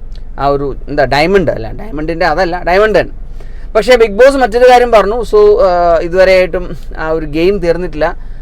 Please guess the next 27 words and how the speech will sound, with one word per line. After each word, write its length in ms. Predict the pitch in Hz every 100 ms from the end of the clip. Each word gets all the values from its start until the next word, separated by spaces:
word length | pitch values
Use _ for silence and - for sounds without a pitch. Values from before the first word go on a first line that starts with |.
| - -
ആർക്ക് 260 | 165 180 190
വേണമെങ്കിലും 340 | 175 170 170
സായിയുടെ 420 | 151 147 151 160
കയ്യിൽ 240 | 151 151 147
നിന്ന് 200 | 143 143
വേണമെങ്കിൽ 580 | 139 143 139 135 139
ഡയമണ്ട് 300 | 131 131 131
അടിച്ചു 200 | 127 117
മാറ്റാം 460 | 135 127 120 131 127
എന്ന് 160 | 123 123
ഇൻഡയറക്റ്റ് 480 | 127 131 120 120
ആയിട്ട് 160 | 123 117
പറഞ്ഞു 240 | 120 120
കൊടുത്തു 340 | 117 110 - 110
എന്നുള്ളതാണ്. 500 | 117 117 156 220 156 - - - - -
So, 80 | 214 233 -
ആ, 280 | 170 175
ഡ-, 80 | 175
ആ, 320 | 180 190 180 180 175 170 160 - -
സായിയോട് 380 | 202 185 196 190
തിരിച്ചു 220 | - 208
പോയിരുന്നോളാൻ 480 | 185 170 175 185 175
പറഞ്ഞു. 220 | 156 240
പക്ഷേ 260 | - -
സായി 380 | 151 156 160 220 - - - - - - - - - -
ആ 80 | 135
ഡയമണ്ട് 480 | 143 143 160 185